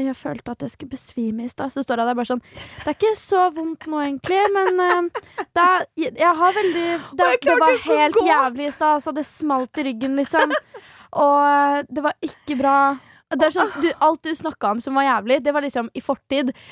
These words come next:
Speaker 1: Men du s-,
Speaker 2: Ja.
Speaker 1: både sykepleieren og jeg så jo at du var sånn, du klarte jo ikke å sette deg ned, for det første.
Speaker 2: Nei.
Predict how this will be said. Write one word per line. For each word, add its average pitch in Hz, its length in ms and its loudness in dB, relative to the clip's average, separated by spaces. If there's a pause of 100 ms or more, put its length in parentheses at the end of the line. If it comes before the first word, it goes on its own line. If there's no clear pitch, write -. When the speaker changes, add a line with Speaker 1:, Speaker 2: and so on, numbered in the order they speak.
Speaker 1:
Men 269 120 -2
du 254 60 -4
s-, 294 160 2
Speaker 2:
Ja. 311 200 4
Speaker 1:
både 294 280 0 (240)
sykepleieren 240 800 -2
og 262 180 2
jeg 247 280 0
så 202 440 -2
jo 262 120 0
at 254 200 -2
du 240 80 -6
var 240 160 0
sånn, 233 240 0 (540)
du 277 140 0
klarte 269 480 0
jo 190 80 -8
ikke 311 140 -6
å - 20 -6
sette - 240 -4
deg 165 80 -6
ned, 330 240 0
for 277 160 -6
det 262 80 0
første. 233 220 0 (260)
Speaker 2:
Nei. 370 300 0